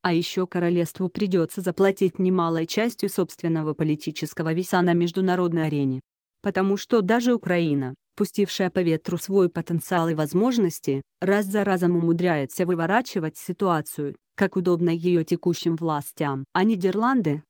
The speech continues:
десятилетиями выполняющие функцию правовой длани мирового гегемона, успешно загнали себя в положение беспомощной марионетки, не способной ни на какую самостоятельность.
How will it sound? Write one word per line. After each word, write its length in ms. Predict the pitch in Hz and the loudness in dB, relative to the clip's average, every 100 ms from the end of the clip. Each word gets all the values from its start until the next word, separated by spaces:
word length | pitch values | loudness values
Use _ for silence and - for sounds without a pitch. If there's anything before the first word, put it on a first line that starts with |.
| _ | _
десятилетиями 920 | 160 180 - 214 226 220 190 170 160 | -4 -2 -2 -2 0 2 2 2 0
выполняющие 800 | 160 156 175 185 175 156 - 151 | 0 -2 0 2 2 0 -2 -4
функцию 560 | 151 180 165 - - 208 | 0 0 0 -2 -2 0
правовой 420 | - 175 175 165 | 0 0 2 0
длани 440 | 151 170 226 247 208 | 0 2 2 4 4
мирового 580 | 185 175 170 202 196 | 4 2 0 0 0
гегемона, 680 | 185 208 233 226 175 139 135 - _ | 0 0 2 2 2 0 -6 -12 _
успешно 500 | 185 - 190 175 175 | -6 -2 -2 -2 -2
загнали 500 | 156 165 165 160 156 | -2 -2 0 0 0
себя 320 | 160 180 170 | -2 -2 -2
в 80 | 165 | -2
положение 580 | - 185 190 196 180 170 | -2 -2 0 2 4 2
беспомощной 680 | 165 165 190 180 165 175 160 | 2 -2 0 0 2 2 2
марионетки, 840 | 160 165 170 185 143 135 - 139 - _ | 2 2 2 2 2 -2 -6 -8 -8 _
не 140 | 190 208 | 0 0
способной 520 | - 208 - 202 185 | 2 -2 0 2 4
ни 140 | 175 | 4
на 140 | 175 170 | 4 2
какую 360 | 165 - 170 | -2 0 0
самостоятельность. 1160 | 165 175 165 - 175 160 151 147 135 135 - _ | 2 0 -2 0 0 0 -2 -2 -2 -4 -10 _